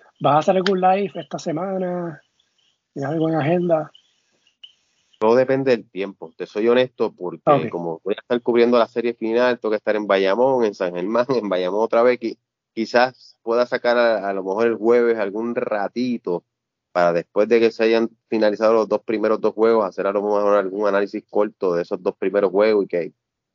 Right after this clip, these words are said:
Speaker 2: que, que resta del resto de la, de la serie final, pero no, no puedo asegurar nada, todo va a depender de, de qué pase en esos primeros dos juegos.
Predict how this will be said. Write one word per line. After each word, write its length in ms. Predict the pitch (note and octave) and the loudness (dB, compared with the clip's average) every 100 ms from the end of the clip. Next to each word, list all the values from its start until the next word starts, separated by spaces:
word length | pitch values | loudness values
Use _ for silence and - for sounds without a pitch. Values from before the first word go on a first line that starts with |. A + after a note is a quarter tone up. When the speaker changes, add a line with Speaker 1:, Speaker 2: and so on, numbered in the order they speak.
| - | -6
Speaker 2:
que, 140 | F#2+ F2+ | -4 -4
que 80 | |
resta 400 | F#2 G2+ - G2 | -2 -2 0 0
del 200 | F#2 D#2+ | 2 0
resto 340 | E2+ F#2 - G2+ | -4 -6 -2 2
de 80 | G2+ | 2
la, 240 | F2+ C2 | 2 0
de 120 | E2 | -4
la 100 | F2+ | -6
serie 300 | - G2+ G#2 | -4 -2 -4
final, 360 | - G#2 G#2+ G#2+ | -2 -2 -2 -2
pero 280 | F#2 D#2 D#2+ | -4 -4 -4
no, 140 | D#2+ | -6
no 160 | G2 A2+ | -2 0
puedo 160 | B2+ C3 | 2 2
asegurar 300 | C#3 B2+ A#2+ | 2 2 2
nada, 200 | F#2+ F2 | 0 -2
todo 160 | G2 | -2
va 100 | A2 | 0
a 20 | |
depender 320 | A2+ G#2+ G#2+ G#2 | 0 -2 -4 -2
de, 160 | F#2+ | -4
de 140 | E2+ F2 | -4 -8
qué 100 | F2 | -6
pase 200 | F#2 F#2 | -4 -4
en 60 | |
esos 140 | F2+ - | -8 -6
primeros 300 | F2 F2 E2 | -4 -2 -4
dos 120 | D#2+ | -6
juegos. 220 | C#2+ | -8